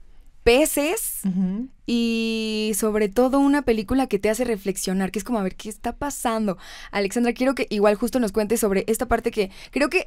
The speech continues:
Speaker 1: como, mm, el punto eje de esta peli es la transformación.
Speaker 2: Correcto. Es una película que habla de la transformación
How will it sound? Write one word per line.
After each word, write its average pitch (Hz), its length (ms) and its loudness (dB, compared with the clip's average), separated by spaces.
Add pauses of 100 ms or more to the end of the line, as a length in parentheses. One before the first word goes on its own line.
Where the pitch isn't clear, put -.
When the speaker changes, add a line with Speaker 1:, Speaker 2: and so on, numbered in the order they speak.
Speaker 1:
como, 226 540 6
mm, 196 760 -4
el 220 200 2
punto 320 680 0
eje 269 440 2
de 226 80 4
esta 240 200 0
peli 226 200 0
es 233 80 0
la 240 80 0
transformación. 180 720 -4 (320)
Speaker 2:
Correcto. 190 480 4 (360)
Es 208 180 4
una 247 120 10
película 202 540 6
que 196 180 2
habla 185 420 8
de 180 120 0
la 180 100 6
transformación 190 1500 2